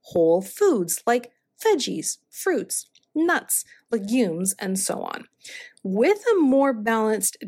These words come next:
diet, you'll start to feel more alert in your daily activities that can help boost your metabolism, as well as give you more natural energy and ward off fatigue.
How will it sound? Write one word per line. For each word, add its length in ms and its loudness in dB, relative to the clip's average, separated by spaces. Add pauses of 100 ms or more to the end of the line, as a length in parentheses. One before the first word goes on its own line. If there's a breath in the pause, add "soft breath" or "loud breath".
diet, 480 2
you'll 200 0
start 300 -2
to 80 -8
feel 220 2
more 400 -4 (100)
alert 440 0
in 120 0
your 140 4
daily 300 0
activities 640 -6
that 160 -6
can 120 -6
help 320 -6
boost 420 -2
your 100 0
metabolism, 920 -2 (580)
as 100 2
well 180 2
as 100 0
give 180 -4
you 80 2
more 140 0
natural 800 -4
energy 480 -4 (460 soft breath)
and 380 -2
ward 260 2
off 360 -6
fatigue. 720 -8